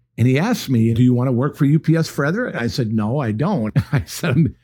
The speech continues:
actually studying for the ministry." And he kind of looked at me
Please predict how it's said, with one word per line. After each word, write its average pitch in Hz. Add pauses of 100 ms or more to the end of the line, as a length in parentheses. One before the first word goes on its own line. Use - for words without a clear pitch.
(220)
actually 147
studying 123
for 120
the 104
ministry." 113 (420)
And 135
he 160
kind 185
of 180
looked 147
at 131
me 135